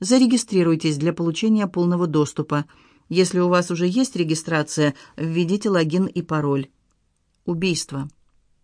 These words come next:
Джек кого-то убил. Могло ли это быть правдой? Хотя у меня не было такой уверенности, но возникло чувство, что мир перевернулся. Я не могла поверить, что в нем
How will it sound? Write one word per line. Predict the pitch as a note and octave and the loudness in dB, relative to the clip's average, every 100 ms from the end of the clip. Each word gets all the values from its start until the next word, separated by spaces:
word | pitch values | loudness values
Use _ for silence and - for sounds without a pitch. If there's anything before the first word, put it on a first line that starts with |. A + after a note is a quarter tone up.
| _ _ - | _ _ -10
Джек | D3 C#3+ F#3+ G3 - - | -6 0 0 0 -10 -10
кого-то | F3+ E3+ F3 F3 | -6 -4 -2 -2
убил. | E3 D#3 D3+ C3+ _ _ _ _ _ _ _ _ _ _ | -2 -2 -2 -4 _ _ _ _ _ _ _ _ _ _
Могло | D3+ C#3 D3 G3+ | -6 -6 -2 0
ли | G#3+ | 0
это | F#3 F3 | 0 0
быть | D#3+ D#3 | -2 -4
правдой? | D#3+ D#3 C3+ C3+ C3+ - _ _ _ _ _ _ _ | -2 -2 0 -2 -6 -10 _ _ _ _ _ _ _
Хотя | - D3 D#3+ | -10 -4 0
у | D#3 | 0
меня | E3 | 2
не | E3+ G#3 | 2 0
было | F#3+ E3 | 2 0
такой | D#3 D3+ D#3 D3+ | -2 -2 0 2
уверенности, | D3+ D3 D3 C#3 - C3+ - - | 2 2 2 0 -4 -6 -8 -10
но | D3+ D3+ | 0 2
возникло | C#3+ C#3 D3 C3+ D3 | 2 2 2 2 -2
чувство, | - D3 - F3 | -2 -6 -4 -6
что | E3 D#3+ | -2 0
мир | D#3+ E3 | 2 2
перевернулся. | F3+ F#3 G3+ A3 B3+ G3 - D3 - _ _ _ _ | 2 4 4 6 6 6 0 -6 -8 _ _ _ _
Я | - C3+ D#3 | -6 2 4
не | |
могла | D#3 D#3 E3+ E3+ | 4 4 0 0
поверить, | F3 E3+ G#3 F#3 D3+ - - - | 0 2 4 4 2 -4 -20 -18
что | - - D#3 | -12 -2 2
в | D3+ | 4
нем | E3+ G3+ G3+ | 4 4 2